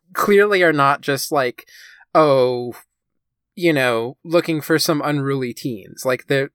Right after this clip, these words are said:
like, there are things that are happening in the background that they can, can kind of pass through. And she, even as, like, not being quite as rich as these teens and not quite as much of an asshole, is still coming at it, I think,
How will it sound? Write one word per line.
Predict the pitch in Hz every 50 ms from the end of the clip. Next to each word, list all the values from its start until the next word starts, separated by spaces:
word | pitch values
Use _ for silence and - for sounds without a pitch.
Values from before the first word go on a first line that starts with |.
| _
like, | _ 170 151 135 131 - - - - - - - - - _ _ _ _ _ _ _ _ _ _ _ _ _ _
there | - 160 156 196 196 185
are | 190 196 180
things | - - 214 214 208 180 -
that | 208 180
are | 160 151
happening | 143 131 139 - - 165 160 151
in | 139
the | 135 139
background | 131 120 120 127 - 160 151 160 156 131
that | 123
they | - 147
can, | 143 - - 147 143 151 165 160 _ _ -
can | - 165 156
kind | - 151 147 135
of | 120 -
pass | - - 139 135 135 - - -
through. | - 131 127 123 131 139 151 160 151 - - _
And | - 147 139 135 135 131 131 151 - _ _ _
she, | - - - - - - 190 190 196 196 196 190 190 185 180 - _
even | 190 170 160 160 175 165
as, | 147 139 143 143 135 -
like, | 156 135 127 -
not | 147 143 131 147 - 151
being | 147 139 135 135 135
quite | 127 - - 131 127
as | 127 120 -
rich | 127 123 117 113 -
as | 131 123 113
these | - 127 110 107 -
teens | - - 127 107 98 _ _ _ 139 - - - _ _ _ - - - - - _ _
and | - 143
not | 143 143 156 -
quite | - - 170 156
as | 147 139
much | 139 131 120 - -
of | 131
an | 123
asshole, | 110 110 107 107 107 - - 120 113 - - - _ _ _ _ - _ _ _ _ _
is | - 165 151
still | - - 180 175 175
coming | 170 - 170 170 165 147 139
at | 131 120 120
it, | 120 123 -
I | - 135 127
think, | - - - 165 160 156 147 - -